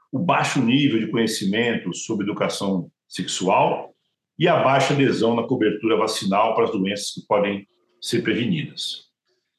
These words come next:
E para falar desse assunto, é, importante, convidamos dois urologistas de expressão, especialistas no tema, que vão nos passar a sua experiência de como devemos proceder no dia a dia do consultório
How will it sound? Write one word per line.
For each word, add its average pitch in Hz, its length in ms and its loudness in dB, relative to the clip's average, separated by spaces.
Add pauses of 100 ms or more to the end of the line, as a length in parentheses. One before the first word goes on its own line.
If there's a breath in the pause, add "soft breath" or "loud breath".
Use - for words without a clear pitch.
(460)
E 151 40 -2
para 185 160 2
falar 202 200 2
desse 226 240 2
assunto, 131 840 2
é, 92 180 4
importante, 139 600 2
convidamos 143 520 2
dois 180 260 4
urologistas 139 600 0
de 120 40 -10
expressão, - 720 0 (480 loud breath)
especialistas - 680 2
no 107 160 -6
tema, 147 440 0 (600)
que 143 80 2
vão 185 120 4
nos 190 120 0
passar 131 320 2
a - 20 4
sua 170 140 2
experiência 151 1040 0
de 127 140 -12
como 214 200 2
devemos 170 300 4
proceder 151 640 0
no 143 80 -4
dia 202 220 0
a 147 80 2
dia 151 180 0
do - 140 -2
consultório 127 720 0